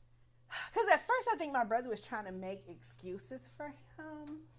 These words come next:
And then it was just like, nah, he couldn't make any more excuses. He's like, "Nah, this shit is weird," you know? And I was like, "Yeah." So then I got, like, real hyped up and was like, "You know what? I'm sick of his black ass. I'm sick of him." So I,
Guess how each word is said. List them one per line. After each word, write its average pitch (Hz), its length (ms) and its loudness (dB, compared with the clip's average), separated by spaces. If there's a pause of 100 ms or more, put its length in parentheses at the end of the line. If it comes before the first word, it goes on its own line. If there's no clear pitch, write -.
(580)
And 233 300 -2
then 269 600 -2
it 233 100 10
was 214 140 2
just 208 180 -6
like, 175 240 -2
nah, 156 440 -8
he 214 180 -8
couldn't 233 240 4
make 180 180 -6
any 180 160 -10
more 170 160 -10
excuses. 170 500 -10
He's 220 160 -8
like, 165 220 -2
"Nah, 165 160 -4
this 196 180 -8
shit 175 120 -10
is 143 120 -12
weird," 147 340 -10
you 202 120 -4
know? 196 180 -2 (400)
And 302 120 8
I 403 40 8
was 480 140 4
like, 339 200 2
"Yeah." 370 220 6
So 403 140 2
then 339 260 2
I 339 140 2
got, 403 200 2
like, 277 220 4
real 277 220 4 (120)
hyped 254 320 0
up 220 140 2
and 233 100 -2
was 233 120 -2
like, 240 140 -6
"You 415 60 -6
know 440 60 -6
what? 427 140 0
I'm 480 60 -6
sick - 320 0
of 180 80 -10
his 180 140 -8
black 160 300 -2
ass. 175 140 0
I'm 587 160 0
sick 285 320 2
of 185 80 -4
him." 180 160 -6 (400)
So 294 560 8 (640)
I, 311 300 8